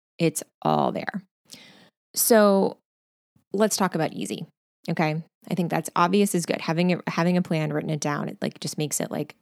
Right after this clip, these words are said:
"This is what we're doing. I know exactly what we're doing." Okay. When it comes to vegetables, there are so many ways to make it easy.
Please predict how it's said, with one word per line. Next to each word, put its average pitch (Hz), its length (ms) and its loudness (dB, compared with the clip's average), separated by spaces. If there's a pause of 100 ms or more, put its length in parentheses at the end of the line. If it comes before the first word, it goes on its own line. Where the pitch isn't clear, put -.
(140)
"This 156 220 -4
is 175 80 -2
what - 100 -2
we're 254 80 0
doing. 269 300 -4 (280)
I 160 100 -6
know 156 120 -2
exactly 151 340 -4
what - 140 -4
we're 269 60 -2
doing." - 260 -4 (140)
Okay. - 180 -6 (520)
When 220 120 2
it 226 60 4
comes 330 200 4
to 339 100 4
vegetables, 151 560 2
there 156 340 0
are 147 160 0
so 160 240 0
many 156 220 0
ways 151 240 0
to - 80 -4
make 156 180 -2
it - 100 -6
easy. 175 420 2